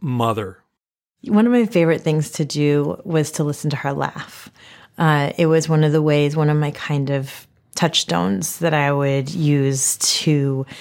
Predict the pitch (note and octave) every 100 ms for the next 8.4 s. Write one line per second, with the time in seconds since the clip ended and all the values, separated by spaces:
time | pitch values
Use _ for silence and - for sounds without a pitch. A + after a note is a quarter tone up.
0 | - - - D#3 C#3+ C#3+ D3 D3+ - D3+
1 | - C#3+ D3 C#3 C#3 - D#3 D3+ E3+ E3
2 | D#3+ E3 D#3 - F#3 E3+ D#3+ D#3 D#3 D3+
3 | D#3+ C#3+ D3 C#3+ C3+ C#3+ D#3+ - E3+ E3+
4 | - - D#3+ - - F#3+ - - D3+ -
5 | F3 D#3+ D3 - D#3+ D3+ D3+ E3+ - D#3+
6 | - E3+ D3+ D3+ D3+ C#3+ C#3+ C#3 D3 D3
7 | E3 D#3 - E3+ D3+ D3+ D3+ D3 D3 D3+
8 | D3+ D3 D3+